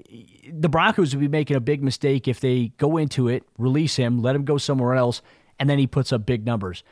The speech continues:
Because pass rusher, regardless, if you let go of Von Miller, outside linebacker, your edge rusher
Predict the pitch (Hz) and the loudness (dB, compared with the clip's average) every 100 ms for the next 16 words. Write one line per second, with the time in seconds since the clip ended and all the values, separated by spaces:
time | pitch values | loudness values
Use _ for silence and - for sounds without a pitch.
0 | _ - 123 131 - 160 175 151 135 131 | _ -4 0 0 2 2 2 2 -2 0
1 | 123 127 151 135 107 139 160 151 139 123 | -2 0 2 0 0 0 0 2 2 2
2 | 127 123 135 151 127 117 _ _ _ - | 2 2 2 2 2 0 _ _ _ -2
3 | 143 139 151 127 139 139 135 131 120 117 | 0 2 0 2 2 0 0 0 0 0
4 | 135 120 123 117 123 | -2 0 0 0 -4